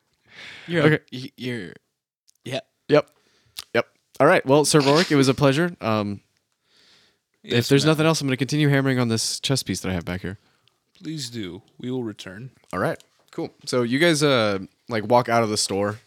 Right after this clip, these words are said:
Speaker 2: Um,
Speaker 3: I enjoy beating people down as much as the next person, but unfortunately, Shrek, if we're going to keep working together,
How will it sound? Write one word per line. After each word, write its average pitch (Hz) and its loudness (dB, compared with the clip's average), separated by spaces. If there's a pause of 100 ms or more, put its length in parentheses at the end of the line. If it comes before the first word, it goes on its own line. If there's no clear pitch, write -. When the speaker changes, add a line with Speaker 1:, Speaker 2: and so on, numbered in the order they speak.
Speaker 2:
Um, 92 -4 (160)
Speaker 3:
I 160 -6
enjoy 139 -2
beating 120 -10
people 113 -10
down 117 0
as 110 -8
much 113 -4
as 110 -8
the 117 -10
next 107 -10
person, 104 -12
but 120 -2
unfortunately, 131 -4
Shrek, 117 -2
if 120 -14
we're 143 -2
going 123 0
to 120 -10
keep - -12
working 113 -6
together, 101 -8